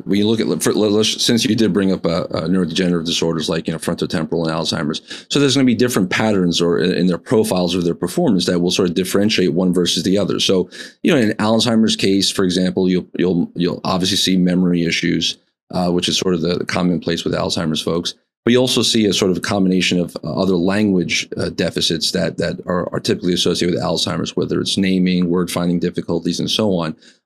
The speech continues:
Also, even on their memory performance, you would typically see a person with Alzheimer's having a, a, a much tougher time with encoding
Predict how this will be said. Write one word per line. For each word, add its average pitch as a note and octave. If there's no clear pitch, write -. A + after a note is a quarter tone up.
Also, A#2+
even A2+
on A2
their G2
memory A2
performance, -
you F2+
would F#2
typically F#2
see F2+
a F2+
person F#2
with E2
Alzheimer's F#2
having G2
a, F2+
a, F2
a F2+
much F#2+
tougher F#2+
time F#2
with F2
encoding F2+